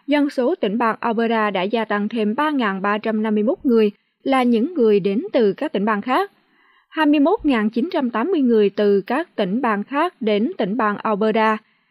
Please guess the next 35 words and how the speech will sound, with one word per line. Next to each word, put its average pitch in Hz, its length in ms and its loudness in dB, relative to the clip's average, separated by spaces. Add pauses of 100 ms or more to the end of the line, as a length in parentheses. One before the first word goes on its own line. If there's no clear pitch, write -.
(220)
trong 311 160 2
khi 311 120 0
mười 247 180 2
sáu 220 240 -2
ngàn 320 240 -4
sáu 254 200 -2
trăm 233 200 -2
hai 226 160 -2
mươi 220 140 2
cư 220 120 0
dân 208 260 0
tỉnh 202 200 -4
bang 220 160 -2
Alberta 208 560 -2 (300)
di 285 200 2
chuyển 240 360 0
sang 226 240 -4
những 202 160 -4
tỉnh 202 240 -4
bang 208 140 -2
khác. 262 300 -2 (1700)
Trong 339 180 0
thời 277 200 2
đại 208 180 0
dịch 233 180 0
covid 254 260 2 (100)
vào 226 140 0
những 208 260 0
năm 262 160 -2
hai 240 140 0
nghìn 220 160 -2
không 214 160 -4
trăm 240 120 -2
hai 233 120 0
mươi, 233 280 4